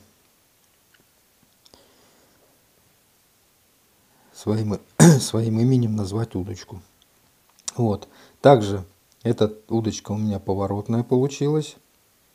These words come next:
То есть я могу спокойно п-, вот эту штучку снимать. Вот.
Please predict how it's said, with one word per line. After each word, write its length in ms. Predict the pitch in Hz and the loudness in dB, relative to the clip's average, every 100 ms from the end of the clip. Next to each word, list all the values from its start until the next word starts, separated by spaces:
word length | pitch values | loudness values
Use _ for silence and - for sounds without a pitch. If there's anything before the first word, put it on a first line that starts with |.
| _ _ _ _ _ | _ _ _ _ _
То 100 | 104 | -14
есть 180 | 101 - | -10 -6
я 80 | 104 | -4
могу 300 | 110 107 104 | -2 -4 -6
спокойно 640 | - 107 - 110 104 95 _ _ | -10 -10 -6 -4 -6 -8 _ _
п-, 120 | - - | -18 -12
вот 160 | 92 - | -10 -8
эту 160 | 90 | -10
штучку 400 | - - 87 - | -10 -10 -10 -10
снимать. 500 | 92 104 107 131 180 - _ _ _ - - _ _ _ _ _ _ - - _ _ _ _ _ _ _ _ _ _ _ _ _ _ _ - - _ _ _ _ _ - - _ _ _ _ _ _ _ _ | -12 -8 -6 -4 -6 -10 _ _ _ -20 -20 _ _ _ _ _ _ -20 -20 _ _ _ _ _ _ _ _ _ _ _ _ _ _ _ -20 -20 _ _ _ _ _ -20 -20 _ _ _ _ _ _ _ _
Вот. 400 | 98 104 95 - | -10 -8 -10 -14